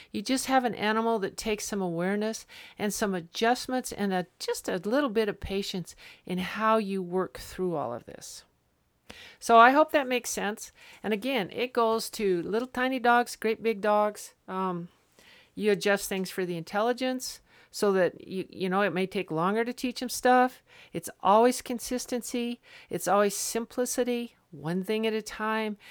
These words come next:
And it's always the two of you, not the whole family and the dog or Fang and the dog. It's the two of you. And that's what can make you be very successful.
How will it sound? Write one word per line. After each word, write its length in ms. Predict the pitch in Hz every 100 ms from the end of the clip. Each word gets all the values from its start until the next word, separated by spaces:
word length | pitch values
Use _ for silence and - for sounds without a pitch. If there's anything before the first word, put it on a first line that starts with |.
| -
And 120 | - 196
it's 160 | 190
always 260 | 208 208 202
the 120 | 180 _
two 260 | - 226
of 100 | 220
you, 320 | 214 208 180 160 _ _ - -
not 200 | 202 202
the 100 | 185
whole 180 | 226 247
family 460 | 247 247 240 233
and 100 | 220
the 80 | 208
dog 460 | 185 180 180 180 - - -
or 120 | -
Fang 500 | 190 - 247 247 240
and 140 | 214 190
the 40 |
dog. 440 | 185 170 165 160 - _ _
It's 220 | 190 -
the 140 | - 190
two 420 | - - 226 226
of 240 | - 196
you. 380 | 196 202 180 - - _ _ _ _ _ _ _
And 140 | 175
that's 300 | 185 196 202
what 180 | 226 208
can 160 | - 185
make 220 | 180 175
you 80 | 180
be 120 | 185
very 220 | 170 165
successful. 580 | 170 - - 185 - -